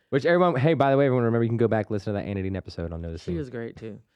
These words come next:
Speaker 1: She was great.
Speaker 2: Yeah.
Speaker 1: She was great.
Speaker 2: She was. And, like, for Heinz Feet Farm, like, we didn't go in and tell them what kind of work that they had to make.
Speaker 1: Exactly.
Speaker 2: We didn't go in and tell them what they should be doing.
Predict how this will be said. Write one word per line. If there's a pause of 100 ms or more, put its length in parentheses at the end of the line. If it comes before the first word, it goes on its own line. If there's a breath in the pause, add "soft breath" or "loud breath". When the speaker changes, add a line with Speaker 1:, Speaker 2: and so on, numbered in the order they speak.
(180)
Speaker 1:
She
was
great.
Speaker 2:
Yeah.
Speaker 1:
She
was
great.
Speaker 2:
She
was.
And,
like,
for
Heinz
Feet
Farm,
like,
we
didn't
go
in
and
tell
them
what
kind
of
work
that
they
had
to
make.
Speaker 1:
Exactly.
Speaker 2:
We
didn't
go
in
and
tell
them
what
they
should
be
doing.